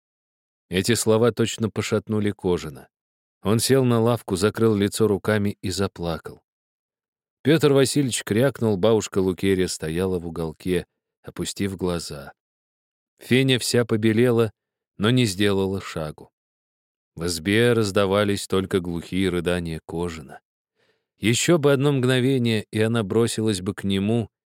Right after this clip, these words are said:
но Кожин в этот момент поднялся с лавки, выпрямился и проговорил: «Бог тебе судья, Федосья Родионовна. Не так у меня было удумано, не так было сложено.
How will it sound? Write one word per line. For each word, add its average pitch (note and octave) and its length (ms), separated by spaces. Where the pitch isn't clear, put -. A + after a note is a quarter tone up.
но B2+ 180
Кожин D3+ 380
в C3 40
этот C3 280
момент A2+ 400
поднялся G2 500
с - 180
лавки, A2+ 420
выпрямился G#2+ 680
и G#2 60
проговорил: F#2 640
«Бог B2 300
тебе A2+ 260
судья, G#2 440
Федосья F#2+ 500
Родионовна. D#2+ 680
Не A2+ 220
так F#2 320
у F2 40
меня F2 280
было G2+ 240
удумано, G2 560
не G2 200
так F2+ 280
было F#2 220
сложено. F2 680